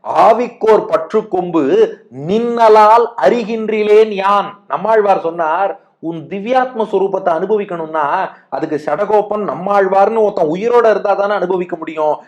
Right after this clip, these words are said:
இந்த கருமாணிக்க திருமேனியை சேவிக்கலைன்னா நான் உயிரோடையே இருக்க மாட்டேனே, உயிரோடையே ஒருத்தன் இல்லாதவன் திவ்யாத்ம சுரூபத்தை அனுபவிச்சுக்கோன்னா எப்படி? உன் திருமேனியைத்தான் அனுபவிக்க வேண்டும் என்று விரும்புகிறேன்,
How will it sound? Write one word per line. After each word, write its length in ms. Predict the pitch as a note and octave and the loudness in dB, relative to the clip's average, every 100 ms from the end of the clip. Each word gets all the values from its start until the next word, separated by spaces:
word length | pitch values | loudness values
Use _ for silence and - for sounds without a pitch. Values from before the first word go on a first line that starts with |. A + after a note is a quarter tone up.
| _ - | _ -10
இந்த 240 | C#3+ C#3 - | -6 -4 -4
கருமாணிக்க 760 | - D#3 G#3 G#3+ G#3 F#3+ F#3 D#3+ | -2 0 2 2 0 -2 -4 -4
திருமேனியை 540 | - G3 G#3+ G#3 F#3+ D#3+ | -4 -4 -2 -2 -4 -6
சேவிக்கலைன்னா 640 | E3 F3 F3+ D#3 C#3+ C#3+ C#3 - - | -4 -4 -2 -2 -2 -4 -6 -8 -10
நான் 220 | D3 D3+ D#3 | 0 2 2
உயிரோடையே 560 | G#3+ A#3+ A#3+ A#3 A#3+ | 0 4 6 6 4
இருக்க 240 | A#3 F#3+ G#3+ | 4 4 0
மாட்டேனே, 460 | F#3+ F3 C#3 C#3 D#3+ E3 - - | 0 0 -2 -2 -4 -6 -14 -12
உயிரோடையே 580 | C#3 G3 A3 A3 A3+ A#3+ | -6 0 4 4 4 4
ஒருத்தன் 320 | A3+ A3 E3+ | 2 0 -4
இல்லாதவன் 560 | E3+ F3 C#3+ C3 D3+ E3 - _ | 0 0 0 -2 -4 -6 -12 _
திவ்யாத்ம 580 | - D#3 G#3+ A#3+ A#3+ G#3 | -10 -6 0 0 0 -4
சுரூபத்தை 440 | F#3 F3 E3+ E3 | -2 -2 -2 -2
அனுபவிச்சுக்கோன்னா 680 | D3 E3 F3+ D#3+ - D3 F3 | -2 0 0 -2 -4 -2 -2
எப்படி? 300 | D#3 - C#3+ C3+ - _ | -4 -4 -6 -8 -12 _
உன் 180 | A2 A#2+ A#2 | -12 -12 -8
திருமேனியைத்தான் 920 | F3+ G3+ A3+ A3+ G#3 G3 F#3 F#3+ G3 | -4 -2 2 4 4 0 -2 -4 -4
அனுபவிக்க 420 | F3+ E3+ F3 E3+ E3+ | -4 0 0 0 -4
வேண்டும் 300 | D#3+ D#3+ D#3+ | -4 -6 -8
என்று 220 | D3+ D3+ | -8 -6
விரும்புகிறேன், 560 | C3 D3+ D#3 C3+ C3 | -6 -4 -4 -2 -2